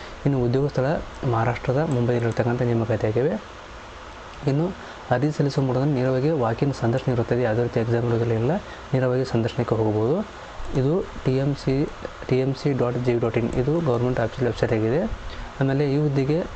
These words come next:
ಅರ್ಜಿ ಸಲ್ಲಿಸಬೇಕಾದ್ರೆ ಶೈಕ್ಷಣಿಕ ಅರ್ಹತೆ ಬಂದ್ಬಿಟ್ಟು ಟಿ ಎಮ್ ಸಿ ಅಧಿಕೃತ ಸೂಚನೆ ಪ್ರಕಾರ ಹತ್ತನೇ ತರಗತಿ, ಹನ್ನೆರಡನೇ ತರಗತಿ, ಡಿಪ್ಲೊಮಾ ಪಾಸಾದರು, ಆ, ಹಾಗೂ ಪದವಿ ಪಾಸಾದರು ಇದಕ್ಕೆ ಅರ್ಜಿಯನ್ನು ಸಲ್ಲಿಸಬಹುದಾಗಿದೆ.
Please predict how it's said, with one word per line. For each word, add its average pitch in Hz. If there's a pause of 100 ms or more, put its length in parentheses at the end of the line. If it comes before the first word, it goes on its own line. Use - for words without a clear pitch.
(140)
ಅರ್ಜಿ 127
ಸಲ್ಲಿಸಬೇಕಾದ್ರೆ 131
ಶೈಕ್ಷಣಿಕ 123
ಅರ್ಹತೆ 117
ಬಂದ್ಬಿಟ್ಟು 113 (400)
ಟಿ 135
ಎಮ್ 139
ಸಿ 147
ಅಧಿಕೃತ 123
ಸೂಚನೆ 123
ಪ್ರಕಾರ 117 (560)
ಹತ್ತನೇ 139
ತರಗತಿ, 139
ಹನ್ನೆರಡನೇ 123
ತರಗತಿ, 123
ಡಿಪ್ಲೊಮಾ 123
ಪಾಸಾದರು, 120 (560)
ಆ, 123
ಹಾಗೂ 123
ಪದವಿ 127
ಪಾಸಾದರು 123
ಇದಕ್ಕೆ 117
ಅರ್ಜಿಯನ್ನು 113
ಸಲ್ಲಿಸಬಹುದಾಗಿದೆ. 110